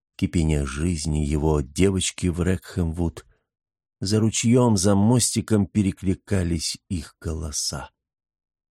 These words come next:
Когда он очнулся, тени на земле удлинились. Деревья молчали, губы прилипли к зубам. На языке и зубах ощущались песок и пыль,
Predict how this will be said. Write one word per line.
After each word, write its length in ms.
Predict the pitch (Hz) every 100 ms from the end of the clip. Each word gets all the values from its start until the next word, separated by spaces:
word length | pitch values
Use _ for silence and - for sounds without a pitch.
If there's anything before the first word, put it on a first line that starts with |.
| _ -
Когда 380 | 147 139 170
он 140 | 160 151
очнулся, 640 | 143 - 151 147 - 135
тени 340 | - 139 127
на 100 | 120
земле 360 | 98 117 113 113
удлинились. 880 | 104 98 104 95 82 - - - - _
Деревья 500 | 71 95 92 87 92
молчали, 680 | 90 90 - 139 131 113 92 - _ -
губы 480 | 95 143 117 123
прилипли 560 | - 110 113 107 98 98
к 120 | -
зубам. 560 | 92 98 87 82 57 - _ _ _ _ _
На 180 | 120 127
языке 420 | 104 117 113 120
и 40 | 110
зубах 460 | 101 101 117 113
ощущались 720 | 104 - 113 - 120 110 98
песок 480 | - 110 - 113 -
и 60 | 120
пыль, 380 | - 131 90